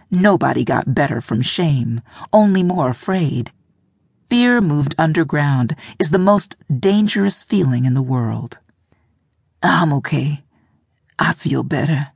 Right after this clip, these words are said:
I'll get used to being a monkey in a fucking cage," Marcus whispered.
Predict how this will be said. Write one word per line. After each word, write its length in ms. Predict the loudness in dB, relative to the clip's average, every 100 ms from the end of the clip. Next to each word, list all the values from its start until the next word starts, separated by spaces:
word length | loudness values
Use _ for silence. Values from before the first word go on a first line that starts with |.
| _ _ _ _ _ _ _ _ -4
I'll 140 | -2 0
get 160 | 0
used 300 | 0 -2 -2
to 80 | -2
being 160 | 0 0
a 140 | 0 0
monkey 240 | 0 -2
in 60 | -4
a 80 |
fucking 480 | -6 -4 -6 -2 -4
cage," 580 | -2 -4 -4 -6 -8 -10 -14 -20 _ _ _ _ _
Marcus 440 | -4 -2 -4 -6 -4
whispered. 480 | -6 -6 -6 -8